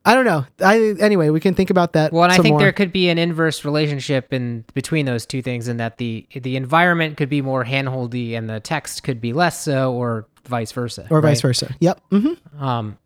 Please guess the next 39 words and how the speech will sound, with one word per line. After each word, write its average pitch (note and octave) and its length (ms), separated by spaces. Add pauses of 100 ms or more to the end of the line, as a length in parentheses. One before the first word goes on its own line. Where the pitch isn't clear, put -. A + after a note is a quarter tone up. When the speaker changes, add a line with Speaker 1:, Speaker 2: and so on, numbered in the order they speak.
(140)
Speaker 2:
'cause C#3 120
I C#3+ 80
think D3 240
in C3 120
Upload, B2+ 680
you B2+ 180
know, A2+ 140
for B2+ 160
example, A#2+ 600
<clears throat> - 40
the F#3+ 420
environment D#3+ 460
is C3 80
strange D3+ 340
and C#3+ 120
weird, D3+ 360 (540)
uh, B2 640 (580)
and B2+ 140
different C#3+ 320
than B2+ 160
where C3 100
you B2+ 140
were C3+ 140
when C3 120
you B2 80
died, B2+ 500 (180)
<laughs> - 120
Speaker 1:
Right. F3+ 160
Speaker 2:
uh, B2 480
or, C#3 260
eh, D3 320
or C#3 120
got B2+ 240
scanned, C3+ 720
so C3 300
that B2+ 300
the, A#2+ 360
then A#2+ 280
the A#2 120